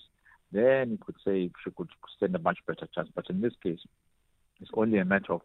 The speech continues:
one month which is left, and then you're out of office automatically because you can't be renewed. So on the basis of agency, maybe she could fa-, be, be found wanting, but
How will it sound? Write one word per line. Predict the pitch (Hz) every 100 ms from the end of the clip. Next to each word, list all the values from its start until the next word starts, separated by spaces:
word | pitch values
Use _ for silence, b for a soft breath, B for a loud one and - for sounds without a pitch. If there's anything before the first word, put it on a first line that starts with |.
| -
one | 95 92
month | 90 87 -
which | 87 87
is | 82
left, | 85 -
and | - 85
then | 90 85 85 -
you're | 92 -
out | 95
of | 92 -
office | 101 - - -
automatically | - 90 95 - - 85 _ B B B
because | - - 87
you | 82 -
can't | 90 85
be | 87
renewed. | 85 95 87 _ -
So | 95 90
on | 87
the | 85
basis | 98 110 101
of | - -
agency, | 95 92 - _ _ - B B _
maybe | 92 101
she | 101 92
could | 95 85 -
fa-, | 87 -
be, | 85 -
be | 90
found | 90 90
wanting, | 82 85 98 85 80
but | - 98